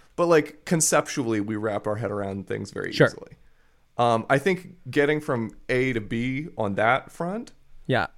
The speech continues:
Speaker 1: um, which to me is, like, the level at which you can start applying at those bigger companies where you're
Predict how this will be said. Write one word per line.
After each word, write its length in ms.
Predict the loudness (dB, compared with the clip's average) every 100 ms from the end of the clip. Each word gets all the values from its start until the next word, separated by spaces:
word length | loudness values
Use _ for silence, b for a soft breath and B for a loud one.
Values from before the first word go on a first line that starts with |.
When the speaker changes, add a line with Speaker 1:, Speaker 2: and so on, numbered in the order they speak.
| -4
Speaker 1:
um, 400 | 0 0 -2 -6 -6
which 240 | -6 -4 -4
to 120 | -2
me 480 | 0 -2 -2 -2 -2
is, 160 | 0
like, 220 | 0 -2 0
the 120 | 0
level 380 | 2 2 2 -2
at 120 | 0
which 220 | -2 -2
you 80 | -6
can 160 | -6 -8
start 320 | -2 -2 -2
applying 640 | -8 -8 -2 0 0 -2
at 160 | -6 -2
those 180 | -2 -2
bigger 420 | -2 -2 0 -2
companies 760 | -2 -4 -2 -2 -2 -4 -6 -14 _ _ -20 _ -20 -4
where 260 | 2 4
you're 280 | 2 -2 -6